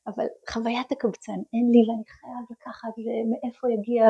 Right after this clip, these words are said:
וככה קטן כזה. ובכל זאת, נתינה. יש את הנתינה של המלך. ברוחב לב,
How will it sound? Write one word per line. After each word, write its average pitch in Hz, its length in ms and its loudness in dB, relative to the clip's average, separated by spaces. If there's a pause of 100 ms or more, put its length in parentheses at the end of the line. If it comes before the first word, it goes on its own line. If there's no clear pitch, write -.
וככה - 1120 -12
קטן 202 360 -2 (120)
כזה. - 220 -20 (1200)
ובכל 185 420 -6
זאת, 180 280 -18 (360)
נתינה. 180 380 -14 (1040)
יש 240 180 -8
את - 120 -4
הנתינה 233 500 -2 (100)
של - 140 -14
המלך. 202 600 -8 (1200)
ברוחב 220 680 -20
לב, 208 380 -14